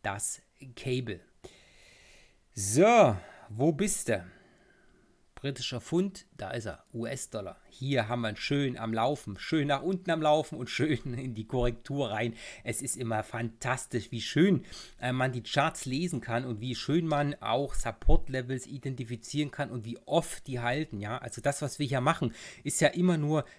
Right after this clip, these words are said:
eine klassische, reine Analyse. Wir wissen ja nie, ob der Markt sich daran hält. Also für mich in meinem Regelwerk gibt's halt immer eins, da steht drinne: „Mike, mach eine Analyse,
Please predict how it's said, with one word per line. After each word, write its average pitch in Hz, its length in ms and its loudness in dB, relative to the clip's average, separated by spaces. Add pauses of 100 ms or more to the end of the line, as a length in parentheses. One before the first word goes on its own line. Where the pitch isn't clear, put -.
eine 120 100 -2
klassische, 139 720 -4
reine 135 420 -2
Analyse. 135 580 -2
Wir 113 140 0
wissen 160 220 -4
ja 123 120 0
nie, 151 340 0 (340)
ob - 160 -4
der 135 140 4
Markt 127 300 -2
sich 135 120 -12
daran 120 300 -4
hält. 135 360 0
Also - 300 -10
für 120 100 -4
mich 147 300 -2
in 131 120 -6
meinem 127 260 -2
Regelwerk 135 480 -2
gibt's - 240 -8
halt 135 160 -4
immer 151 200 -2
eins, 131 320 -4
da 120 120 -4
steht - 280 -10
drinne: 131 160 -2
„Mike, 123 280 0
mach 139 160 -4
eine 139 100 -6
Analyse, 180 640 0